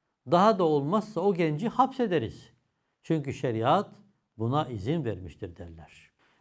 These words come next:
Üstad onlara hitaben, "Kardeşlerim, işte burada benim fikirlerimle sizinki uyuşmuyor." dedi. Orada bulunanlar, "Peki siz ne yapardınız?" diye sordular.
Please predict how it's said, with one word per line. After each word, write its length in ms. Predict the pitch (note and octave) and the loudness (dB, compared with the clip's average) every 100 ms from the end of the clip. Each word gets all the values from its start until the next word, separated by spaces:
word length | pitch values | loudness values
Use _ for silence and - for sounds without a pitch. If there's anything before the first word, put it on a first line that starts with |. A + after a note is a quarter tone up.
| - | -4
Üstad 420 | G3 - B3 B3 | -4 4 4 4
onlara 500 | A#3 G3+ F#3+ F#3 F3+ | 0 0 4 2 2
hitaben, 540 | D#3 F3+ F3 A#2+ G2+ - _ _ _ - | 0 2 2 0 -6 -10 _ _ _ -4
"Kardeşlerim, 840 | B2+ B2 C3+ D3+ F3+ E3 C3 - - _ _ _ _ _ _ | -2 2 0 0 0 0 0 -6 -16 _ _ _ _ _ _
işte 480 | G#3 - - E3+ C3+ | -4 -4 2 2 4
burada 500 | G3 A3 E3+ D3 A#2 | 4 4 4 0 2
benim 340 | D3 E3+ G#3+ F3+ | 0 2 0 -2
fikirlerimle 1080 | - - D#3 C#3 C#3 G#3 B3+ A3 C3 G2 - | -6 -4 -2 0 0 0 0 0 0 -4 -6
sizinki 480 | D3+ E3+ D#3+ - | -4 -4 -4 -6
uyuşmuyor." 640 | C3 C#3+ D#3+ D#3 C3 G2+ F2 | -2 0 0 -4 -6 -6 -6
dedi. 300 | E2+ E2 - _ _ _ _ _ _ _ _ _ | -12 -14 -18 _ _ _ _ _ _ _ _ _
Orada 360 | C3 C3+ C#3 C#3 | 0 2 2 0
bulunanlar, 680 | D3 D3+ D3+ E3+ G3 G3 - _ _ _ _ | 0 0 0 2 0 -2 -18 _ _ _ _
"Peki 600 | D#3+ E3 F3+ E3 D3+ - _ | 0 2 2 2 -2 -16 _
siz 240 | C#4 C#4+ | -2 0
ne 100 | A3+ | 2
yapardınız?" 640 | F3+ - C#3 C3 B2+ G#2+ | 2 2 0 0 -4 -4
diye 140 | A#2 A2+ | -4 -4
sordular. 760 | - G#2 F#2+ F#2+ E2 - - | -4 -8 -6 -12 -12 -18 -20